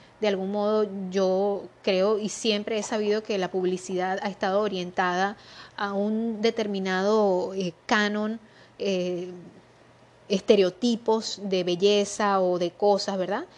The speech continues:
Pero como el mundo está cambiando, todo el mundo se tiene que adaptar a esos cambios, y el que no se adapte a esos cambios, por supuesto que va a ser una persona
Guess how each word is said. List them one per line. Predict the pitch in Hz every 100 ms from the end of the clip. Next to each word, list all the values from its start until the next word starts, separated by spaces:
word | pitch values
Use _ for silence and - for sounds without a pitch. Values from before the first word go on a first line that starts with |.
| - - -
Pero | 392 370
como | 392 370 339
el |
mundo | 330 381
está | 403 392
cambiando, | 381 349 320 277 269 294 302
todo | 277 233
el | 247
mundo | 247 240
se | 247
tiene | 247 196 208
que | 226
adaptar | 220 185 - 240 247
a | 190
esos | - 208
cambios, | - 156 160 170 220 - 254
y | 254
el | 233
que | 220
no | 190 233
se | 403
adapte | 403 370 349
a |
esos | 285 311 -
cambios, | 247 247 269
por | 233
supuesto | 226 208 190 190 247
que | 202
va | 180
a |
ser | - 202
una | 214 202
persona | 202 190 190 180 196